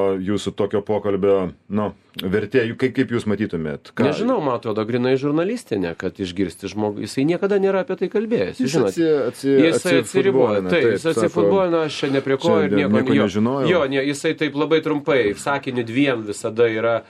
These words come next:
Speaker 2: e, pakalbėjęs, bet mes gi žinom, kad buvo ten ir naktiniai skambučiai Jelcinui, ten, palaukit, Jelcino Ryžkovui, Ryžkovo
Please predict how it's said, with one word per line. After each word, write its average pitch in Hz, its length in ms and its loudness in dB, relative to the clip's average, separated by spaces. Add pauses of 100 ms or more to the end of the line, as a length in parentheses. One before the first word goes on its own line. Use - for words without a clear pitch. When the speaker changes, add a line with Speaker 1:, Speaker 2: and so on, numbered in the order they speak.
(440)
Speaker 2:
e, 123 360 2
pakalbėjęs, 135 640 0
bet 147 160 -4
mes 156 220 2
gi 147 100 0
žinom, 147 360 0
kad 110 180 -6
buvo 131 380 0
ten 101 280 -4
ir 98 160 0
naktiniai 107 1120 0
skambučiai 117 640 -4
Jelcinui, 139 760 0
ten, 107 240 -4
palaukit, 101 460 -4
Jelcino 110 480 -2
Ryžkovui, 135 600 0
Ryžkovo 110 640 0